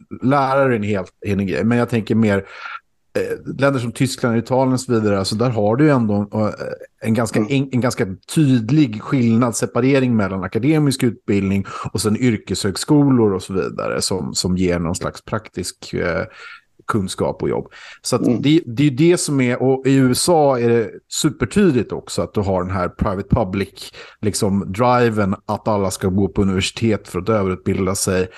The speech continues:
Speaker 1: som
Speaker 2: Mm.
Speaker 1: leder till att det, det är den typen av grejer du gör. Eh, plus det, plus avindustrialisering leder ju till den här, liksom, situationen vi är idag.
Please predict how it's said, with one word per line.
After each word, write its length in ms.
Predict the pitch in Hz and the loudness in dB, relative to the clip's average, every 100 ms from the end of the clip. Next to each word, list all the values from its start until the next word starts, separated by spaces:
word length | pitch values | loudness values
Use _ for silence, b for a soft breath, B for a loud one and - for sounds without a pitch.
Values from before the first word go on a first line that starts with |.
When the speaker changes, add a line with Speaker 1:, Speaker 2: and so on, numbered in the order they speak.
| B B - | B B -4
Speaker 1:
som 200 | 127 110 | 0 2
Speaker 2:
Mm. 120 | 104 | 2
Speaker 1:
leder 340 | 113 113 101 | 2 0 0
till 260 | - 98 92 | -4 -4 -2
att 160 | 92 | -4
det, 140 | 110 90 | -6 -4
det 120 | 98 | -2
är 40 | 104 | 0
den 260 | 98 92 | 0 -2
typen 340 | - 87 - 90 | -4 -6 -2 -2
av 80 | |
grejer 220 | 92 85 87 | 0 0 0
du 80 | 95 | 0
gör. 340 | 135 131 - _ b b b - | 2 0 -4 _ b b b -8
Eh, 60 | 117 - - | -8 -8 -2
plus 300 | 147 131 - | 2 2 0
det, 260 | 123 165 175 | 2 2 2
plus 380 | 123 117 - - | 2 0 -2 0
avindustrialisering 1200 | 131 110 107 101 104 - 101 101 135 139 120 98 | 0 2 0 0 -2 0 0 0 2 2 2 2
leder 260 | 98 101 98 | 2 0 0
ju 60 | |
till 180 | 98 95 | -2 -4
den 140 | 92 | -2
här, 300 | 95 78 82 - _ - | -2 -2 -4 -8 _ -12
liksom, 280 | 101 95 95 | -6 -6 -4
situationen 720 | - - 92 - 101 95 92 | -6 -4 -6 -2 0 0 0
vi 60 | 90 | 0
är 60 | |
idag. 260 | 110 113 | 0 -2